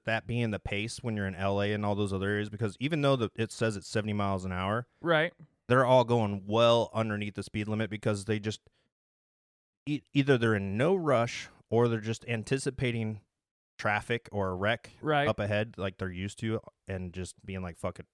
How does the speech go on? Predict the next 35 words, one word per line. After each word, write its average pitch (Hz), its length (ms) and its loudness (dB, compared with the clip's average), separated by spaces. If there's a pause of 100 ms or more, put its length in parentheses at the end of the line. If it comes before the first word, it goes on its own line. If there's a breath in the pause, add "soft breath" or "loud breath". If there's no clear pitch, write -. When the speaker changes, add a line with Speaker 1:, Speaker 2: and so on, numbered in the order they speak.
Speaker 1:
I 90 60 -14
might 90 140 -6
as 87 100 -8
well 87 100 -6
just 82 160 -18
go 87 160 -6
slow 87 320 -6
and 82 100 -10
not 82 160 -10
even 80 200 -14
worry 87 140 -6
about 82 180 -10
it." - 60 -16
But 87 100 -12 (520 soft breath)
in 135 100 0
the 123 60 2
meantime, 131 440 2
they're 92 100 -4
pissing - 320 -4
off 98 140 -4 (260)
everybody 117 640 2
else 110 280 2
that's - 180 -10
supposed - 420 -2
to 107 60 -14
be - 160 -6
passing 92 640 -4 (120)
in 98 100 -6
the 92 80 -2
left 90 360 -6
lane 87 180 -6
because 92 280 -8
they're 117 260 0
sitting 160 380 -6
there 110 220 -2